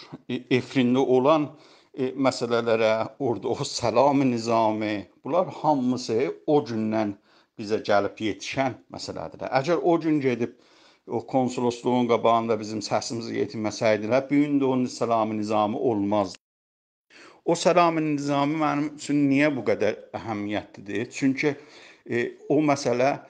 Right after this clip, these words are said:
Kürd terrorizminin əleyhinə idi və indi Azərbaycanın ən böyük məsələsi Kürd terrorizmi ilə dəstbəyəxi olmağıdır və biz necə təpkilərimizi qoyuruq və bizi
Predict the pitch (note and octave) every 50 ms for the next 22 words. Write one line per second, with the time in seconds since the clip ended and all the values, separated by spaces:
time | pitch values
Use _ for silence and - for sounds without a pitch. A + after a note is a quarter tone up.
0 | _ _ _ _ _ _ _ _ _ - - - F3 E3+ - - - B2 G#2+ G#2+
1 | G#2 G2+ G2 - - - G2 G2 G2+ G#2+ G2+ F#2 F#2+ F#2 F#2 F#2 F2+ E2 G2 F#2
2 | F#2 F#2+ F#2+ F#2+ F#2+ G2 A#2+ A#2+ B2+ B2 B2+ C3 C3 D3 D3+ D3+ D3 C#3+ D3 C#3+
3 | C#3 C#3 C3+ - C3+ C3 C3 C3+ C#3 - - - D#3+ D#3 D#3 D#3 C#3+ C3 C3 C3+
4 | C3 B2+ C3 B2+ A#2 - C3 A#2 A#2 A2+ G#2+ - - B2 G#2+ G#2 B2 C#3+ D3 -
5 | _ _ _ _ _ _ - - - C3+ C3+ - - C#3+ B2+ B2 A#2 A#2 G#2 -
6 | - - B2 A#2 B2 A#2+ A2 G#2+ A2+ C3 C3 - _ _ _ - A#2 A2 - -
7 | - A2 G#2 G2 - - B2 A2+ G#2+ G#2 G2 G2 F#2+ F#2 G2 G#2+ G#2 F#2+ F2+ F2
8 | F2+ A#2 C3+ - _ _ _ - - - - - _ _ _ _ B2 A#2 - -
9 | E3 F3 E3+ D3 - - - A2+ B2 C#3 C#3 C3+ D#3 D3 - C#3 C3 - - -
10 | - G#2 G#2 G#2 G#2 G2+ G2+ F#2+ - G#2+ - A2 G#2 G2+ F#2+ F#2+ F#2+ G2 F#2+ G2+
11 | B2+ - - - - - - C3 C3+ C#3 C#3 - - - - - - _ _ -
12 | - - D#3+ D#3 E3 F#3+